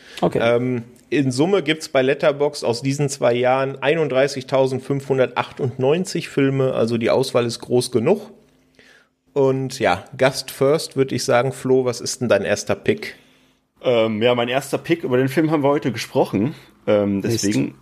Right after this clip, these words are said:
Speaker 3: würd ich sagen, Zack Snyders Justice League.
Speaker 1: Mist, wär mein erster gewesen.
Speaker 2: Zack Snyders Justice League ist nicht dabei.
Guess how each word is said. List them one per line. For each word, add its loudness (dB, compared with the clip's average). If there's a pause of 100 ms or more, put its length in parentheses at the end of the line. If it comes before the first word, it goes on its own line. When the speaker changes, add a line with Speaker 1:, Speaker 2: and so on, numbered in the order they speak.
(160)
Speaker 3:
würd -2
ich -4
sagen, 2
Zack 0
Snyders 0
Justice -2
League. -4 (680)
Speaker 1:
Mist, -4
wär -4
mein -4
erster -8
gewesen. -10 (720)
Speaker 2:
Zack 0
Snyders 2
Justice 0
League -2
ist -2
nicht 0
dabei. 2